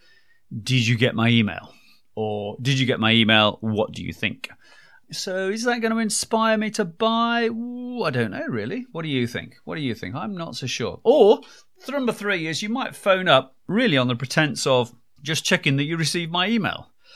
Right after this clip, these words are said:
Well, you know, frankly, most people receive emails these days, don't they? I mean, less and less, there's a less and less chance that your email doesn't arrive. Whichever of those you generate for your response, do you act surprised when no one gets back to you?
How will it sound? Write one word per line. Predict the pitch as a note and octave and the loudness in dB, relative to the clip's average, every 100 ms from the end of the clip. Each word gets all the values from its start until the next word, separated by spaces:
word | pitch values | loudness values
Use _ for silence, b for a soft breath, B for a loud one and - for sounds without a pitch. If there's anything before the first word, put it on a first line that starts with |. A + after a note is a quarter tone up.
| B B B - - | B B B -20 -20
Well, | - - - - | -18 -16 -18 -18
you | - | -12
know, | D#3 D#3 | -10 -8
frankly, | - F3 - A#2+ | -6 -6 -4 0
most | B2 C#3 - | 2 0 -2
people | B2+ A2+ | -4 -4
receive | A2 A2 A2+ G#2 | -4 -4 -2 -2
emails | G2+ G2 - F#2 | -4 -6 -6 -8
these | - - | -10 -10
days, | - - | -10 -8
don't | G#2+ G#2 | -8 -8
they? | - E2 | -10 -10
I | G2 | -6
mean, | A2 A2+ | -4 0
less | D3 D3+ | 0 0
and | B2 | -2
less, | A2+ C3 A#2+ - - - B B B | 0 0 0 -2 -4 -10 B B B
there's | B2 A2+ | -8 -2
a | |
less | D#3+ D#3 | -2 0
and | B2+ | 0
less | B2 - | -2 -2
chance | C3 A2+ - | -2 -2 -4
that | - | -8
your | - - | -8 -2
email | A#2 G#2 G#2 G2+ - | -2 -2 -4 -8 -2
doesn't | A#2 G#2+ G#2 - - | -2 -2 -6 -12 -14
arrive. | G2+ G2 G2 G2 F#2+ - - _ _ _ | -12 -10 -10 -10 -12 -18 -20 _ _ _
Whichever | - G3+ A#3+ A#3+ A#3 | -6 0 2 4 2
of | F3 D#3+ | 0 0
those | E3+ D#3+ C3 | 2 0 -2
you | |
generate | - - E3+ D3+ D3+ - | -6 0 0 2 -2 -2
for | |
your | B2 A#2 | -4 -4
response, | A2 A2 - G#3 G3+ - - b b b b | -4 -6 -2 -2 -2 -6 -10 b b b b
do | E3+ | 0
you | E3+ | 4
act | E3+ - | 4 2
surprised | C3+ D3 C#3 C3 A#2+ | -2 2 4 2 2
when | B2 A#2 A2 | 2 2 0
no | B2+ A#2+ | 0 0
one | A2 | 0
gets | A2 - | -2 -4
back | - G2 - | -4 -6 -6
to | - | -14
you? | - | -14